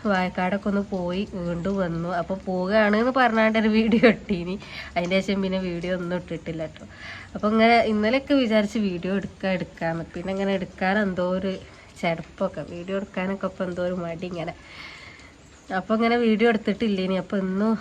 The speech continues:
ഇന്നലെയൊക്കെ നല്ല മഴയാണല്ലോ അല്ലേ? ഇന്നലെ രാവിലെ മുതൽ വൈകുന്നേരം വരെ മഴയാണ്. ഇന്നും അതേപോലെ തന്നെ മഴയാണ്. ഇപ്പൊ ചെറുതായിട്ടൊന്ന് തെളിഞ്ഞീനി ട്ടോ. വീണ്ടും മഴ തുടങ്ങി. മഴ തന്നെ മഴ. അപ്പൊ നല്ല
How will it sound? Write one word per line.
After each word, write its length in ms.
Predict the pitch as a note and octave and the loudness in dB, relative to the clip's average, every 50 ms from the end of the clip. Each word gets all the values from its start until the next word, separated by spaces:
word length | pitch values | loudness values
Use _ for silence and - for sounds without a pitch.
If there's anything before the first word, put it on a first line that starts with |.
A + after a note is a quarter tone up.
| - - A3 | -4 -4 -2
ഇന്നലെയൊക്കെ 360 | A3 G3+ G3 G3 G3+ G3+ G#3+ | 0 0 0 0 0 0 0
നല്ല 420 | G3+ G3+ F#3+ F3+ F3+ F3+ F#3 G3 | 0 0 0 -2 -2 -2 -2 -2
മഴയാണല്ലോ 720 | G#3 G#3 G3 F3+ E3+ E3 E3+ F3+ F#3 F3+ E3+ E3+ E3 E3 E3 | 0 0 0 0 0 0 0 0 0 0 0 -2 -4 -4 -4
അല്ലേ? 160 | E3 E3 E3 E3 E3 - - - - - | -4 -4 -4 -6 -8 -10 -16 -18 -12 -8
ഇന്നലെ 200 | G#3+ E3+ E3 F3 | -6 -4 -2 0
രാവിലെ 320 | F#3+ G3+ F#3+ F#3 F#3+ F#3+ G3 | 0 0 2 2 2 0 0
മുതൽ 280 | G3+ G3 F#3+ F#3+ G3 | 0 -2 -2 -2 -2
വൈകുന്നേരം 540 | F#3+ F#3+ F#3 F3+ F3+ F3+ F#3 F3+ F3+ F#3+ G3 | -2 -2 -4 -4 -4 -2 -2 0 0 0 0
വരെ 460 | G3 F#3+ F#3+ F#3 F#3 F#3 F#3 F#3+ G3 | 0 0 0 0 0 0 0 0 0
മഴയാണ്. 440 | G#3 G#3+ G3 F3 F3 F3 F3+ F3+ F3 | 2 2 0 0 0 0 -2 -2 -2
ഇന്നും 380 | F3 F3+ F3+ F3 F3 E3+ F#3 G3 | -2 -4 -4 -4 -4 -2 0 0
അതേപോലെ 600 | G3 F#3 F#3 F3+ F#3 F#3+ - G#3+ G3 F#3 F#3 F#3 | 0 0 0 0 0 0 0 -2 -2 0 0 -2
തന്നെ 140 | F#3 F#3+ F#3 | -2 -2 -2
മഴയാണ്. 600 | G3 F#3+ F3 F3 F3 F3 F3+ F3+ F3+ F3+ F#3+ A3 - - - - - - - | -2 -2 -2 -2 -2 -2 -2 -2 -4 -4 -6 -6 -8 -10 -16 -16 -12 -10 -8
ഇപ്പൊ 220 | G3+ - - B3 | -6 -2 -2 0
ചെറുതായിട്ടൊന്ന് 920 | B3+ C4+ B3 A#3 A3+ A3+ A#3 A#3 A#3+ A#3+ B3 B3+ C4 C4 C4+ C#4 C4 C4 B3+ - | 2 2 2 2 2 4 4 6 6 6 6 4 2 2 4 4 4 4 4 4
തെളിഞ്ഞീനി 520 | B3+ A3 G3 F#3+ F3+ F#3 F3+ F3+ F#3 F#3+ F3+ | 4 4 4 4 2 0 0 0 0 0 -2
ട്ടോ. 220 | - - C#3+ C#3+ - - - - - - | -2 -4 -6 -6 -8 -12 -20 -10 -6 -2
വീണ്ടും 560 | G#3+ G#3 G#3 G3+ G3 G3 G3 F3+ A3 A#3 A#3+ | 0 2 4 4 4 4 2 2 2 2 2
മഴ 220 | A3 F#3 F3 F3+ F#3 | 4 4 4 2 2
തുടങ്ങി. 520 | F#3 F#3+ F3 E3 E3 E3 E3+ F3 G3 A#3+ - - - - - - - - - - | 0 0 0 -2 -2 -4 -4 -4 -6 -6 -8 -12 -16 -14 -14 -14 -16 -12 -8 -4
മഴ 280 | F#3 F3+ F3+ F#3 G3 | 0 0 2 2 2
തന്നെ 280 | G#3 G#3 G#3 G#3 G#3+ A3 | 2 2 2 2 2 2
മഴ. 280 | G#3+ G3 E3+ E3 E3+ | 2 2 2 0 0
അപ്പൊ 180 | F3 F3 - G3 | -2 -4 -4 -4
നല്ല 400 | G3 F#3+ F#3 F3+ F3+ F3+ F#3 G3+ | -4 -2 -2 -2 -4 -4 -4 -4